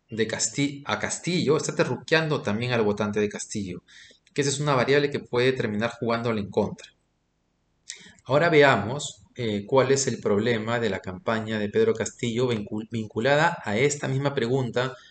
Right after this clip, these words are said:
del I E P. Em, solo que en su caso no es un problema solamente de estrategia de comunicación, sino que parece ser esencialmente político.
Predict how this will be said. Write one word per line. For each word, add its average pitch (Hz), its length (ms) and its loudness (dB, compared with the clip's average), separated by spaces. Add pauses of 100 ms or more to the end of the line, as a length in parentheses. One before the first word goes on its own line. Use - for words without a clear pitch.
(340)
del 113 140 0
I 131 120 0
E 123 40 2
P. 147 280 2 (640)
Em, 107 920 2 (640)
solo 160 280 4
que 147 60 -2
en 131 60 0
su 127 160 -4
caso 151 480 2 (260)
no 139 180 0
es 151 140 0
un 151 100 0
problema 135 380 2
solamente 127 640 2
de 120 40 4
estrategia 110 380 -2
de 120 100 0
comunicación, 104 680 -2
sino 120 340 -4
que 127 120 -2
parece 123 320 -2
ser 123 160 -2
esencialmente 120 640 -4
político. 131 760 -2